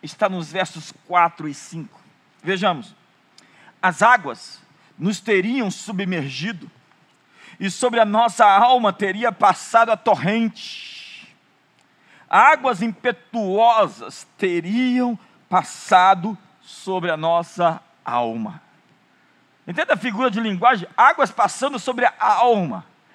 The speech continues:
que não é física, tangível, palpável, mas está falando de correntes de água. Parece ser um dilúvio que tudo submerge.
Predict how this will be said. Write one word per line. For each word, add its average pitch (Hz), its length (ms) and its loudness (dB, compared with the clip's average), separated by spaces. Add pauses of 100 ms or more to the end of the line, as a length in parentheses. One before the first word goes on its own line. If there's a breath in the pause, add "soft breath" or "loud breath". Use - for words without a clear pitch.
(260 soft breath)
que 277 80 -6
não 294 100 -2
é 262 80 2
física, 269 480 -4
tangível, 233 640 -2
palpável, 202 840 4 (440 soft breath)
mas 233 200 -2
está 277 120 0
falando 247 480 -2 (380 soft breath)
de 240 420 -6 (480)
correntes 269 720 0
de 190 140 -2
água. 180 540 0 (240)
Parece 269 420 2
ser 302 220 -4
um 285 80 -4
dilúvio 254 840 0 (460 soft breath)
que 269 140 -6
tudo 349 420 -6
submerge. 226 800 -2